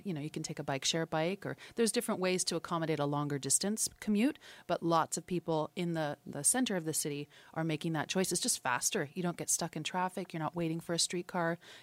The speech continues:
You're on your own schedule, the route that you want to take. You know, it's, it's just such a great way to get around, and it's good for your physical health and mental health and environmental footprint, all those good things.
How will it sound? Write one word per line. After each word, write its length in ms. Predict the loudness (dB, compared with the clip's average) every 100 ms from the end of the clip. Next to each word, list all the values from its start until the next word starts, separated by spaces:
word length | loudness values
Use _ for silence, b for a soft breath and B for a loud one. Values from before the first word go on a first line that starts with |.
| -2
You're 100 | 2
on 120 | 2
your 120 | 2
own 140 | 2
schedule, 500 | 2 2 0 2 0 0
the 120 | -2
route 260 | 0 0
that 140 | 0 -2
you 80 | 0
want 180 | 0
to 60 | 0
take. 560 | 0 2 2 0 -12 -20 B B B B _
You 100 | 0
know, 160 | 2 2 2
it's, 220 | 0 2
it's 220 | 2 2
just 200 | 4 4
such 140 | 4 0
a 60 |
great 240 | -2 0 2
way 100 | 2
to 80 | 0
get 140 | 0
around, 240 | 2 2 0
and 100 | -2
it's 140 | 0
good 160 | -2 0
for 100 | 0
your 140 | 0
physical 380 | 0 -2 0 0
health 240 | 2 2
and 100 | 2
mental 280 | 2 2 2
health 280 | 4 2 2
and 140 | -6
environmental 440 | -2 -2 0 -2 -4
footprint, 360 | -6 -2 -2
all 100 | 0
those 160 | -2 -2
good 160 | -4
things. 320 | -6 -10 -8